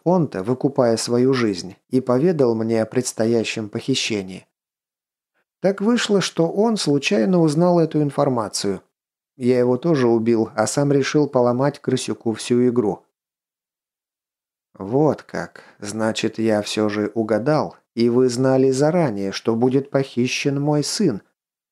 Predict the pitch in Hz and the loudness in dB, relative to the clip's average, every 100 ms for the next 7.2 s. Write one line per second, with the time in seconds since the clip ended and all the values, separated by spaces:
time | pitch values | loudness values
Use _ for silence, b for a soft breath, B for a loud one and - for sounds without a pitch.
0 | _ _ - 117 117 113 110 107 104 143 | _ _ -4 0 0 2 2 4 4 2
1 | 170 - 180 127 - - 120 127 123 117 | 2 0 -2 -2 -4 -2 -2 0 0 0
2 | 113 117 117 117 113 104 - 101 95 _ | 0 2 2 2 2 -2 -4 -6 -6 _
3 | _ _ - 110 110 110 110 110 131 123 | _ _ -4 -2 0 0 0 2 2 2
4 | 117 - 113 110 104 117 113 - 101 98 | 0 0 0 0 0 0 0 0 -2 0
5 | 113 123 - 139 143 - 131 123 113 101 | 0 0 -4 -2 -2 0 0 2 2 2
6 | 98 - 107 101 101 104 - 110 113 98 | 0 -4 0 2 2 0 -2 0 0 -4
7 | - | -8